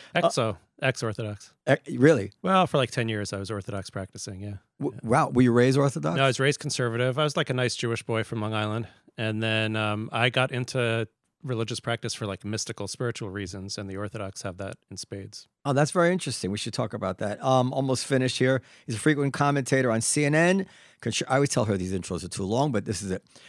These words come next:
Speaker 1: Uh, C N N, but you have, you have a lot to, to recommend. You're a contributor to Rolling Stone, The Daily Beast, The Forward, and other publication-,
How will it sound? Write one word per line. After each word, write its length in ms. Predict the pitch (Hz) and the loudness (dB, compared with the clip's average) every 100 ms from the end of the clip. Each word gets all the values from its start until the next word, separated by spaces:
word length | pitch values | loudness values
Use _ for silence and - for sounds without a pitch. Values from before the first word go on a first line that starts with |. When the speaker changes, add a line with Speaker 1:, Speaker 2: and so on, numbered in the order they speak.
| - - | -14 2
Speaker 1:
Uh, 160 | 113 | 2
C 260 | 131 - 151 | 4 4 4
N 100 | 147 | 8
N, 280 | 160 190 190 | 6 6 2
but 120 | 113 | 0
you 80 | 120 | 2
have, 100 | 113 | 4
you 80 | 123 | 4
have 180 | 113 - | 2 2
a 40 | |
lot 300 | 110 117 120 | 0 2 0
to, 300 | - 117 104 - _ _ _ _ - | 0 0 -2 -6 _ _ _ _ -12
to 100 | - | -4
recommend. 480 | 110 101 120 127 104 | -2 2 2 4 2
You're 60 | |
a 20 | 95 | 0
contributor 420 | 113 - 151 143 | 0 2 4 2
to 140 | - | 2
Rolling 320 | 127 127 123 | 4 4 4
Stone, 540 | 117 - 156 160 165 135 | 0 4 4 6 4 2
The 40 | |
Daily 300 | 95 110 110 | 2 2 2
Beast, 420 | 101 156 160 - - - _ _ | 4 6 6 2 -12 -20 _ _
The 80 | 95 | -6
Forward, 720 | - - 160 170 170 165 165 | -2 6 8 8 10 8 6
and 140 | 160 | 2
other 240 | 156 147 147 | 2 4 4
publication-, 720 | 139 135 131 - 117 - 92 | 4 2 2 2 2 2 -4